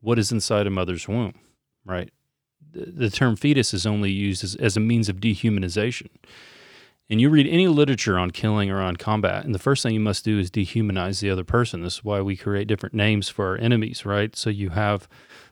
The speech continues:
they're not, um, they're not Germans, they're Jerry. Um,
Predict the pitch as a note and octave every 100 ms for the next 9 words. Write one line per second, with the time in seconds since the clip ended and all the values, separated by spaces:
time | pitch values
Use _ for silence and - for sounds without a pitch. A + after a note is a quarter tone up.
0 | - A2+ G#2+ G#2 A2 A2 A2 - - -
1 | F#3 G#2 F#2+ F#2 F2+ - _ - A#2 B2
2 | A#2 G2 G#2 A2 G2+ G#2+ - F#2 F2 E2+
3 | G2+ G2 F2+ A2 _ _ _ _ _ _
4 | _ _ - G2+ F2 F2 E2+